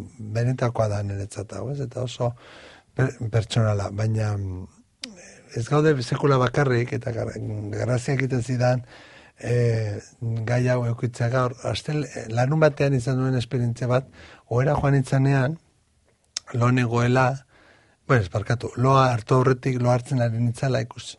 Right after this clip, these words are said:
eh, sentitzen dituen hemen, nire ezkerraldean, nire aurpegiaren inguruan, hiru, hiru pertsona, hiru aurpegi. Momentu horretan, konturatu nintzen, ez negoela orain dilo, begiak itxita izan arren,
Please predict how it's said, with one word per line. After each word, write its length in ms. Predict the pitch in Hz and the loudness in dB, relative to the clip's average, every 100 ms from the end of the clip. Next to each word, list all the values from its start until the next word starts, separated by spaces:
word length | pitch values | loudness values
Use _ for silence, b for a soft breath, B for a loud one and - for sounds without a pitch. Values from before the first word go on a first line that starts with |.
| - | -6
eh, 280 | 113 107 95 | -4 -4 -6
sentitzen 520 | - 123 127 143 156 | -6 -6 -6 -4 -2
dituen 300 | 143 147 147 | 0 2 2
hemen, 320 | 135 135 139 139 b b b | 2 4 2 -2 b b b
nire 200 | 131 139 | 0 2
ezkerraldean, 720 | 135 - 131 127 123 131 139 | 2 2 2 4 4 4 4
nire 160 | 127 123 | 2 2
aurpegiaren 580 | 123 123 127 127 127 127 | 0 0 0 0 0 0
inguruan, 560 | 131 135 139 147 156 143 b b b b _ - | 0 0 2 4 2 -2 b b b b _ 0
hiru, 640 | 151 151 156 160 147 - - | 2 4 4 4 2 -2 -2
hiru 420 | 135 131 127 143 147 123 135 123 117 | 0 0 2 2 2 -2 -8 -10 -4
pertsona, 500 | 120 - 165 131 101 | -4 -2 0 2 2
hiru 280 | 123 143 135 | 0 2 4
aurpegi. 480 | 117 - 117 104 95 _ b b b b - | 2 0 -2 -2 -12 _ b b b b -4
Momentu 400 | 127 165 185 180 | 0 2 2 4
horretan, 520 | 165 165 160 151 175 | 4 4 4 4 2
konturatu 540 | - 127 123 156 143 151 | -2 -2 2 2 2 2
nintzen, 340 | 139 - 123 131 | 0 0 -2 0
ez 120 | 139 | 0
negoela 380 | 160 151 156 151 | 0 2 4 6
orain 260 | 147 139 139 | 6 4 4
dilo, 340 | 131 123 175 - _ _ _ b b b b b | 4 4 2 -4 _ _ _ b b b b b
begiak 360 | 123 131 160 165 | 2 4 2 0
itxita 320 | 147 156 143 | 0 2 2
izan 260 | 131 143 135 | 2 4 4
arren, 400 | 131 143 151 | 4 4 2